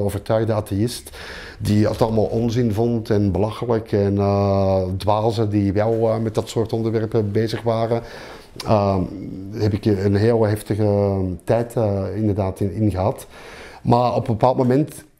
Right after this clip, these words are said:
kwam ik in elk geval, en ik denk uiteindelijk de meeste mensen toch, dat je een aantal vragen van het leven, ehm, dat je daar niet komt met alleen rationaliteit, met alleen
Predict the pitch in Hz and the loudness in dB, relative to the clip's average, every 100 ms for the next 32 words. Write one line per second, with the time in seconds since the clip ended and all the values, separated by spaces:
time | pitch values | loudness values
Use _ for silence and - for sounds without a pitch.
0 | - 135 214 117 143 135 131 135 135 135 | 0 4 4 4 4 4 0 0 2 2
1 | 110 107 107 - 113 110 98 104 120 131 | 2 0 -2 -4 0 2 2 2 0 2
2 | 127 131 - 110 131 - 104 117 110 107 | 2 2 -2 0 -2 0 -2 2 2 2
3 | - - - - 120 123 110 107 113 135 | -4 -16 -14 0 2 4 2 4 2 0
4 | 127 117 113 120 131 127 131 131 127 123 | 0 0 2 2 2 2 2 4 2 2
5 | 117 113 113 110 107 95 113 120 117 113 | 2 4 4 4 2 0 0 2 4 4
6 | 107 104 147 160 147 131 117 110 104 104 | 2 2 0 0 0 0 4 4 2 0
7 | 107 - 107 101 - 107 101 - 101 104 | -2 0 0 0 0 0 0 -2 0 2
8 | 107 104 | 4 2